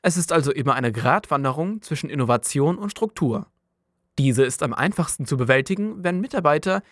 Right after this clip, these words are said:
in verantwortungsvollen Positionen innovationsfit bleiben und Innovationen nicht von außen an das Unternehmen herangetragen werden müssen. Die Akzeptanz der Mitarbeiter gegenüber neuen Technologien ist nach Christoph Werner sehr hoch.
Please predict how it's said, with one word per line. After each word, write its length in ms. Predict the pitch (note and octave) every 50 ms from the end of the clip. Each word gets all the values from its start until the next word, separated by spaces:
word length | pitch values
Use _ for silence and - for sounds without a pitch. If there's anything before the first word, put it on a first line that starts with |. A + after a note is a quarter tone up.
| _ _
in 100 | - E3+
verantwortungsvollen 880 | D#3 - - - - F#3 F#3+ - E3 D3+ D3 C#3+ - - D3 C3 A#2
Positionen 640 | A2 - A#2+ A2 A2+ G2 - - C#3 C#3 D3 E3 E3+
innovationsfit 880 | - - F3 E3 D#3+ E3+ E3+ - - - F#3+ A3+ G#3 - - B2 G2+
bleiben 420 | - B2 B2 B2 C3+ C#3 F3 F#3 F#3 _ _ _ _ _
und 140 | - D3 -
Innovationen 880 | - B2 A#2+ G#2 - A3+ - - A3+ A3 G3+ F#3+ F#3+ G3 G#3 A3+ -
nicht 220 | - G#3+ A#3+ - -
von 160 | - - E3+
außen 340 | - - C3 D3+ - - D3+
an 120 | C#3 B2
das 120 | A#2+ A#2 -
Unternehmen 440 | - C3+ A#2 A#2+ A2+ A#2+ B2 B2
herangetragen 680 | A2 A2 G#2+ G#2 B2 D3+ C3+ B2 - - A#2 A2+ A2+ A#2
werden 220 | A#2 A#2 A2+ A#2
müssen. 360 | A2+ A2 - - - - - - _ _ _ _ _ _ _ _ _ _ _ -
Die 100 | - D3
Akzeptanz 580 | C3+ C3 - - C#3 G#2+ - - D3 C#3 C#3 -
der 100 | - A2+
Mitarbeiter 640 | A#2 D#3+ G3+ - D#3 C3 C3+ C#3+ D3 - F#3+ F#3+ F3
gegenüber 380 | - B2+ A2 A#2 A#2 A2 A#2
neuen 240 | A2 A2+ A2+ A2+ A2
Technologien 720 | - B2 A2 - B2+ B2 A#2 A2 A2 C3+ C#3+ E3 E3+ F3+ F#3+ - - _ _ _
ist 220 | - F#3+ - -
nach 120 | G#3 F3+ -
Christoph 460 | - - D#3 - - D#3 C3+ - -
Werner 380 | C3+ B2 C3 C#3 D#3 E3 F3+ -
sehr 320 | E3+ B2 B2+ A#2 A2 -
hoch. 400 | - F3+ D#3 F#2 - - - _